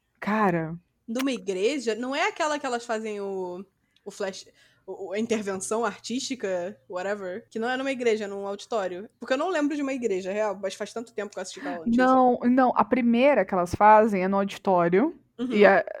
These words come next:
Speaker 1: a primeira música que elas cantam juntas, basicamente, né?
Speaker 2: Uhum.
Speaker 1: Mas lá pro final do anime, tem uma outra que eu lembro claramente. Ok, pode talvez,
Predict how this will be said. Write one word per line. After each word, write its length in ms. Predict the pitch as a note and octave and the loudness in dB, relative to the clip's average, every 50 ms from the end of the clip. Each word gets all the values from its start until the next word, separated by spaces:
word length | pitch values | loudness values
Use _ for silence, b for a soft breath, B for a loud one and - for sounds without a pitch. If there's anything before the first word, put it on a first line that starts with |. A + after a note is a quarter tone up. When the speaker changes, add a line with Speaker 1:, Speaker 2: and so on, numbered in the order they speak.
| - _ - - - | -16 _ -6 0 4
Speaker 1:
a 80 | - - | 4 4
primeira 300 | G#3+ C#4+ B3+ C4+ D#4 G4+ | 4 4 4 6 6 6
música 260 | F#4+ F#4+ F#4+ - E4+ | 4 2 0 -2 -2
que 80 | - D#4+ | 2 2
elas 160 | D4+ D4+ D4+ | 2 2 2
cantam 380 | - D#4 C4+ C4+ - C#4 C#4+ D4+ | 2 2 2 4 4 2 2 2
juntas, 420 | C4 A#3+ A3 G3 G3 - F#3 F#3 | 2 0 0 0 0 -2 -4 -2
basicamente, 760 | F3+ F3+ F3+ F#3 - - - F#3 F#3 F3+ E3 D#3 E3 - B3 | 0 0 0 0 -2 -4 -4 -2 -2 -2 -2 -4 -6 -4 -2
né? 220 | - E3 E3+ E3+ F#3+ | -2 0 0 -2 -2
Speaker 2:
Uhum. 80 | A3+ B B B B B B B B | -6 B B B B B B B B
Speaker 1:
Mas 220 | G#3+ G#3+ A3+ B3 - - | 6 6 6 6 4 4
lá 180 | A3+ A3+ B3+ | 8 8 8
pro 160 | E4 - D#4+ - | 8 6 2 -4
final 280 | - C#4+ B3 A#3+ A3+ | -2 0 2 2 2
do 80 | G#3+ G#3+ | 4 2
anime, 580 | G#3 G#3 G3 G#3 A3 B3+ C4+ C#4+ B3+ A#3 G3 G3 | 2 2 0 0 0 0 0 0 0 0 -2 -2
tem 200 | - G#3+ A3 A3+ | 0 0 0 2
uma 200 | A#3 A#3 A#3 A3 | 2 2 2 2
outra 300 | A3 A3+ A#3 A#3 A#3+ A#3+ | 2 2 2 0 -2 -4
que 260 | - - A#3+ B3 A#3+ - | -4 -2 -2 0 2 4
eu 80 | A3+ | 4
lembro 260 | A3 A3 A#3 A#3+ B3+ B3 | 6 6 4 4 2 2
claramente. 420 | - B3 A#3 C4 D4 D4 - - F#2 A1 - - _ _ _ _ _ - | 4 4 4 4 4 0 -2 -6 -8 -10 -10 -12 _ _ _ _ _ -6
Ok, 200 | G3+ - G3+ F3+ | -2 0 2 2
pode 220 | F#3 F#3 F#3 F#3+ F#3 | 4 2 2 2 4
talvez, 320 | - G#3 G3+ G3+ F#3+ G3 | 4 4 6 6 4 4